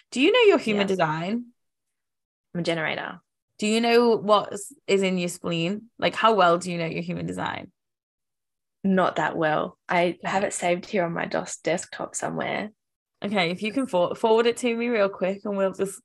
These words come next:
Speaker 1: like, <laughs> unpack that. Let's just go down the rabbit hole. There's a
Speaker 2: Okay.
Speaker 1: center.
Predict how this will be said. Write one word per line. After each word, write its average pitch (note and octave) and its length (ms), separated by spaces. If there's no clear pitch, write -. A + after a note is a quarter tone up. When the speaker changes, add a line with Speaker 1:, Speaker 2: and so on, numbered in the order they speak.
Speaker 1:
like, A#3 360
<laughs> A#3+ 200
unpack - 540
that. G3+ 260
Let's E3+ 240
just G#3 160
go F#3+ 160
down F#3+ 180
the F#3+ 80
rabbit F#3 220
hole. A3+ 240
There's B3+ 180
a C#4 240
Speaker 2:
Okay. - 40
Speaker 1:
center. D4+ 720